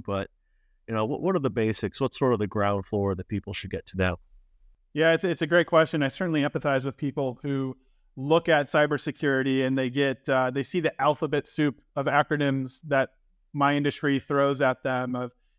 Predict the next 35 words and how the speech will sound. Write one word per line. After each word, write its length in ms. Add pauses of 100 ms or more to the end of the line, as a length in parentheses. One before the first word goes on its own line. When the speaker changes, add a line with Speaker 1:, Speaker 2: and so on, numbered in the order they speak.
(120)
Speaker 2:
E 120
D 140
R, 300
M 160
D 100
R, 240
X 220
D 120
R, 200
sim, 480
sor, 640 (180)
I 180
R. 400 (280)
So 200
it 160
can 160
be, 160 (100)
it 80
can 120
become 240
overwhelming 520
very 240
quickly. 600 (100)
Um, 360
but, 240
but 120
the 80
short 300
of 80
it 140
is 320 (560)
there's 180
a 80
reality 500
where 540